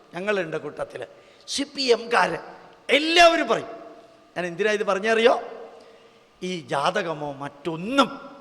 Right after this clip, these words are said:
നമ്മളെ തളർത്താനല്ല, തകർക്കാനല്ല. ഇവിടെ വന്നവര് ഏത് ചോദ്യം ചോദിച്ചാലും അതിന് മറുപടി പറയാൻ സാധിക്കുമെന്ന് എനിക്ക് ഉറപ്പുണ്ട്.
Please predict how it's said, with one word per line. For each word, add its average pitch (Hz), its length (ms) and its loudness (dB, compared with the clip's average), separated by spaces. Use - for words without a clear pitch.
നമ്മളെ 139 300 -8
തളർത്താനല്ല, 165 1000 -2
തകർക്കാനല്ല. 175 840 0
ഇവിടെ 180 200 0
വന്നവര് 190 760 0
ഏത് 294 680 6
ചോദ്യം 254 440 4
ചോദിച്ചാലും 165 520 0
അതിന് 196 220 0
മറുപടി 175 380 -2
പറയാൻ 160 340 -4
സാധിക്കുമെന്ന് 170 800 0
എനിക്ക് 175 240 -10
ഉറപ്പുണ്ട്. 175 800 2